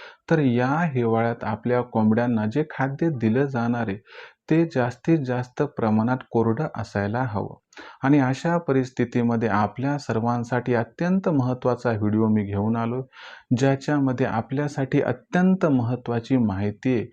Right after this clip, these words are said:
की हिवाळ्यामध्ये कोंबड्यांसाठी खाद्य म्हणून जो आहार लागतो, तो आहार आपण कशा पद्धतीनं घरच्या घरी निर्माण करू शकतो. म्हणजे याचा मतितार्थ काय की हिवाळ्यात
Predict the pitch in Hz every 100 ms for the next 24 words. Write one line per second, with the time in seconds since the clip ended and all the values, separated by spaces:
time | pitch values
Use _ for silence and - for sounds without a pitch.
0 | - - - 165 156 113 120 123 139 160
1 | 156 131 117 117 107 117 113 120 139 147
2 | 135 120 113 117 113 - - 107 110 135
3 | 131 131 120 - - - _ 113 117 156
4 | - 110 104 131 143 113 104 104 - 113
5 | 110 _ 143 156 165 - 110 107 110 113
6 | - 107 107 - 120 117 - 110 - 139
7 | 143 110 104 98 104 - 107 110 104 98
8 | 95 - 127 127 107 104 113 104 98 98
9 | 104 131 147 - 101 113 - - 90 -
10 | - - _ _ _ _ _ _ - -
11 | - - - - 131 143 151 - 127 117
12 | 156 160 143 131 120 117 117 117 113 120
13 | 110 113 110 117 110 104